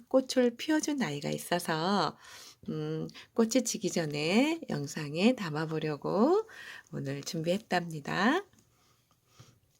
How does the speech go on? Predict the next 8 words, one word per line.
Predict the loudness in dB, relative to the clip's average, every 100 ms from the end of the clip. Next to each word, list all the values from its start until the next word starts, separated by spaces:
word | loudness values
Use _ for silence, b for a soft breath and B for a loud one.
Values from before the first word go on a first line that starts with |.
| _ _ -6
앞에 | -2 0
보이는 | 6 8 10 10 10
이 | 8
아이는, | 6 4 4 4 4 2 B B B B
어, | 0 2 0 -2 _ b b 6
노경 | 12 12 12 8 6 8 6 4 -4
콩란이라고 | 2 6 8 8 8 8 6 4 2
하지요. | 0 0 0 2 4 6 6 4